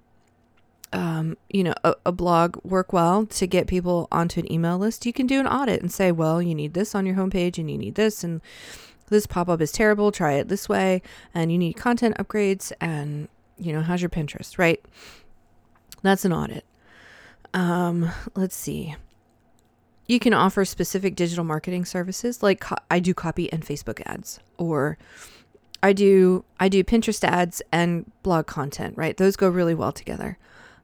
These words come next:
Um, you can do offer creation or offer strategy, and then you can write everything. You know, you can, you can design the funnel, uh,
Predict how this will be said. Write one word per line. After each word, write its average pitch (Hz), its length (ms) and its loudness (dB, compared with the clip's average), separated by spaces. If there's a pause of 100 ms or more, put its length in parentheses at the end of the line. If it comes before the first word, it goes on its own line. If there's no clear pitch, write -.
(120)
Um, 160 460 -6 (720)
you 226 180 4
can 190 280 4
do 185 320 4
offer 165 280 0
creation 226 600 0 (440)
or 185 200 -2
offer 165 240 -2
strategy, 165 680 -2 (1120)
and 208 140 6
then 214 100 10
you 214 80 8
can 196 180 2
write 170 240 4
everything. 220 480 2 (100)
You 202 120 -4
know, 196 120 2
you 190 180 0
can, 170 300 -2 (460)
you 240 120 2
can 196 420 4
design 202 420 4
the 262 60 2
funnel, 180 600 2
uh, - 120 -4